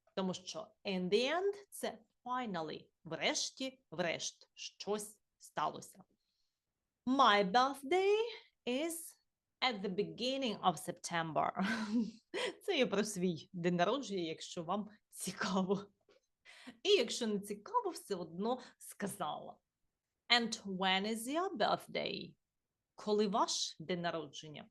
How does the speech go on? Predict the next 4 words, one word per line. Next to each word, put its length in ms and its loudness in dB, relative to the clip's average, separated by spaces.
Мені 500 -6
цікаво, 540 0
пишіть. 640 -4
Шосте. 720 2